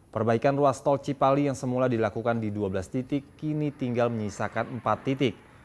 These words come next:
mulai di kilometer seratus dua puluh, seratus empat puluh, seratus tujuh puluh lima, dan seratus tujuh puluh sembilan Kabupaten Majalengka. Proses perbaikan yang dilakukan berupa pengerjaan pengaspalan ulang dan penambalan jalan yang rusak,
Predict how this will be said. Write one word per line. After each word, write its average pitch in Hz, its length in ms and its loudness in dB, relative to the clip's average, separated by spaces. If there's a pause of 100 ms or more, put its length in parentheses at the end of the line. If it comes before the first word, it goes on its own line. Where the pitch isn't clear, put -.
(140)
mulai 107 240 0
di 127 160 0
kilometer 120 480 0
seratus 175 480 -2
dua 127 160 4
puluh, 123 400 0 (160)
seratus 135 400 -2
empat 139 240 0
puluh, 135 480 0
seratus 151 480 0
tujuh 135 240 0
puluh 131 240 0
lima, 127 240 0
dan 107 160 0
seratus 139 480 -2
tujuh 160 240 0
puluh 135 160 -4
sembilan 117 400 0
Kabupaten 110 560 0
Majalengka. 98 800 -2 (720)
Proses 139 320 6
perbaikan 170 480 8
yang 185 80 6
dilakukan 165 480 6
berupa 156 320 6
pengerjaan 143 480 4
pengaspalan 139 560 2
ulang 143 480 2
dan 120 160 2
penambalan 120 640 2
jalan 117 320 2
yang 101 80 -2
rusak, 120 400 0